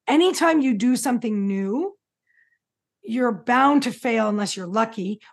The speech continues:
or you have, like, the exact map of how to get there, right? So just think of a baby learning to walk so we can, like,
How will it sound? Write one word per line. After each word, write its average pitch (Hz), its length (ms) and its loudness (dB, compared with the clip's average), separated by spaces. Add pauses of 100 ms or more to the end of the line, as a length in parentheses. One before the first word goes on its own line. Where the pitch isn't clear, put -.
or 220 160 0
you 214 140 0
have, 196 240 -2
like, 202 240 -6
the 196 140 -6
exact 214 580 -4
map 214 400 0
of 190 80 -8
how 208 160 -6
to 185 80 -8
get 202 260 -4
there, - 180 -16 (460)
right? 220 300 -2
So 214 280 -2
just 311 260 -4
think 370 180 -2
of 285 80 -2
a 247 60 0
baby 220 300 4
learning 208 300 0
to 214 100 -6
walk 190 380 -8
so - 140 -6
we 208 120 -4
can, 214 180 -4
like, 190 240 -6